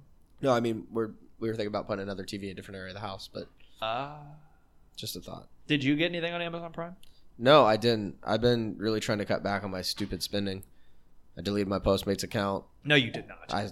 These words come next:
Speaker 1: I
Speaker 2: How have
Speaker 1: logged
Speaker 2: you
Speaker 1: out
Speaker 2: been,
Speaker 1: of it
Speaker 2: how
Speaker 1: all.
Speaker 2: have you been eating?
Speaker 1: I, it's been tough. It's been
Speaker 2: Yeah.
Speaker 1: tough. I've been having to cook.
Speaker 2: Wow.
Speaker 1: And I'm a pretty decent cook, I like to think, but
Speaker 2: I take it you make a lot. You don't make chicken. It's too simple, huh?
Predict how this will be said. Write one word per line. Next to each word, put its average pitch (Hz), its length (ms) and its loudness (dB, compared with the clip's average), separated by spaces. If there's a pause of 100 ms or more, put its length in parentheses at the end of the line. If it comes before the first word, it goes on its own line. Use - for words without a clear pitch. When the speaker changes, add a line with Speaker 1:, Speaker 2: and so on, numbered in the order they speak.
(280)
Speaker 1:
I 92 120 -4 (540)
Speaker 2:
How 180 60 -4
have 180 120 8
Speaker 1:
logged 202 60 8
Speaker 2:
you 196 100 8
Speaker 1:
out 190 60 10
Speaker 2:
been, 175 100 12
Speaker 1:
of - 60 4
it - 40 4
Speaker 2:
how 175 120 10
Speaker 1:
all. 190 60 4
Speaker 2:
have 160 100 2
you 165 80 4
been 151 160 0
eating? 208 320 -4 (300)
Speaker 1:
I, 87 60 -6
it's 80 240 -6
been 95 260 -4
tough. - 440 2 (120)
It's 110 100 -8
been 156 120 -2
Speaker 2:
Yeah. - 40 -4
Speaker 1:
tough. 101 160 2
I've 87 120 -4
been 95 100 -2
having 92 220 0
to 78 60 -4
cook. 110 360 2 (180)
Speaker 2:
Wow. 110 240 -4 (200)
Speaker 1:
And 95 100 0
I'm 101 160 4
a 92 60 -2
pretty 101 240 2
decent 98 460 -4
cook, 90 180 -4
I 85 40 -2
like 87 180 -2
to 85 80 -8
think, 87 300 -6
but 85 200 -6 (720)
Speaker 2:
I 143 200 2
take 143 380 -2
it 131 200 -2
you 131 140 -10
make 123 240 -8
a 117 60 -6
lot. 123 300 -2
You 143 60 2
don't 151 140 4
make 143 220 2
chicken. 107 400 -4
It's - 160 -16
too 135 140 -4
simple, 110 380 -4
huh? 107 200 -6